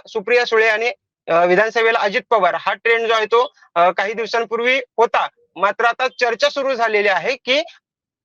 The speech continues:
पुन्हा एकदा अजित पवारांना त्यांना, अ,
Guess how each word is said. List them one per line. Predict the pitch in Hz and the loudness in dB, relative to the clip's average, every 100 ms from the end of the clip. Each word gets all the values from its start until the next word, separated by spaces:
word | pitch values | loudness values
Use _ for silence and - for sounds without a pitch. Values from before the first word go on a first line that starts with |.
| _ _ | _ _
पुन्हा | 226 233 269 | 2 2 0
एकदा | 226 220 226 - | 0 -2 -2 -2
अजित | 196 247 - | -2 -4 0
पवारांना | 226 214 208 202 226 | 0 2 0 0 -4
त्यांना, | - - 202 202 208 | -6 -4 -2 0 0
अ, | 233 - 185 180 | 0 0 2 2